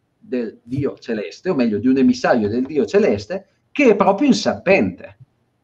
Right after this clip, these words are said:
E così mi ricollego al punto di partenza. Il serpente è il portatore della conoscenza. In qualche modo gli gnostici, eh, fanno leva su alcuni passaggi della Genesi che effettivamente sono arcaici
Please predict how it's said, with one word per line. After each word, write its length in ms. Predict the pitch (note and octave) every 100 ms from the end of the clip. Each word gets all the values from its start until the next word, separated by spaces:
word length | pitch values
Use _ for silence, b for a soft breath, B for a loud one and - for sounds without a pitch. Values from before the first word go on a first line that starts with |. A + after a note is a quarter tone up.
| _ _
E 120 | -
così 260 | C3+ C#3+ C#3
mi 140 | C#3
ricollego 440 | A2 A2 A2 G#2 G#2+
al 60 |
punto 260 | - B2+ A#2
di 120 | G2+
partenza. 500 | G2+ F#2+ F2+ - _ _ b b b
Il 200 | - F#3+
serpente 540 | F#3+ C4 C4 C#3 G3 C#4
è 40 |
il 100 | A#3
portatore 560 | D3 B2 - G#2 D#3 D3
della 160 | G#2+
conoscenza. 720 | G2+ F#2+ - F3+ C3+ - - - b b b -
In 120 | C3+
qualche 240 | G3+ G#3
modo 260 | B3 G#3 B2+
gli 380 | C3+ E3+ E3+ A3
gnostici, 880 | G3+ F#3 F#3 - A3 - A#3+ B3
eh, 640 | - C#3 A#2+ A2+ G#2+ G#2+ G#2+
fanno 320 | F#3+ A#3+ A#3+
leva 400 | F3+ C3 A#2 B2
su 180 | - E3+
alcuni 800 | D#3+ D#3+ - - D4+ D4 B3+ -
passaggi 840 | D#3 C#3+ - A3+ G#3+ B2+ G#2 G#2+
della 280 | G#2+ G#2+ A2+
Genesi 600 | A#2 G2 F#2 F#2+ G#2+ -
che 220 | D#4 -
effettivamente 1200 | C4+ D#4+ - G#3 G#3 G#3 F3+ C3+ A2+ G2+ G#2 -
sono 280 | - A#3 C4
arcaici 800 | D#3+ - - F#3 A#2+ F#2 - -